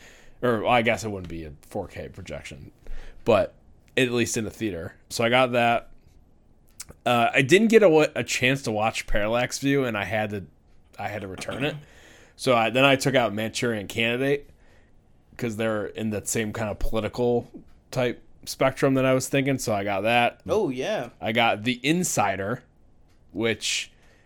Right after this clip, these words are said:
Speaker 1: I had become very interested in 'cause I watched that sixty Minutes, uh, clip of the, the guy who blew the whistle on the cigarette companies
Speaker 2: Mm-hmm.
Speaker 1: about the whole, or the tobacco companies.
Speaker 2: Mark Felt?
Speaker 1: Uh, no,
Speaker 2: Is
Speaker 1: not
Speaker 2: that
Speaker 1: Mark
Speaker 2: who,
Speaker 1: Felt.
Speaker 2: what, <laughs>
Speaker 1: Uh,
Speaker 2: just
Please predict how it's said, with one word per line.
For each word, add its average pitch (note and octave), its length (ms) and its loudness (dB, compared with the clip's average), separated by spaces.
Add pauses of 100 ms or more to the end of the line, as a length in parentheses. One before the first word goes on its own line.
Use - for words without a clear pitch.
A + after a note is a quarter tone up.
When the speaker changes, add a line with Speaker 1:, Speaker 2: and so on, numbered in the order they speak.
(180)
Speaker 1:
I A2 120 -2
had A#2+ 240 0
become A#2+ 340 0
very D#3+ 240 8
interested D#3+ 320 4
in C#3 160 4
'cause B2+ 140 -2
I A#2+ 120 4
watched A2+ 420 2
that A#2+ 200 0
sixty - 320 -2
Minutes, A2+ 640 -2
uh, A2+ 300 0 (540)
clip D3+ 320 6
of B2+ 200 2
the, A2+ 300 2
the A2 120 -6
guy A2+ 320 6
who A2+ 100 2
blew G#2+ 260 2
the A2 100 0
whistle G#2+ 380 0
on G#2 180 0
the F#2 220 -4
cigarette A#2 400 -2
companies C#3+ 600 0 (380)
Speaker 2:
Mm-hmm. C3+ 260 -4
Speaker 1:
about G2+ 280 0
the G2 80 -4
whole, F#2+ 340 -2
or G2+ 200 -4
the F#2 60 -8
tobacco F2+ 380 -8
companies. F#2+ 260 -8
Speaker 2:
Mark C3 160 -2
Felt? C3 340 -8 (440)
Speaker 1:
Uh, G#2+ 400 4
no, F#2 260 -6
Speaker 2:
Is D2+ 60 -10
Speaker 1:
not F2 60 -6
Speaker 2:
that F2 140 -4
Speaker 1:
Mark D#2+ 180 -8
Speaker 2:
who, D#2+ 60 -14
Speaker 1:
Felt. - 240 -6
Speaker 2:
what, B2 80 -6
<laughs> - 40 -10
Speaker 1:
Uh, G2+ 680 2
Speaker 2:
just - 420 -16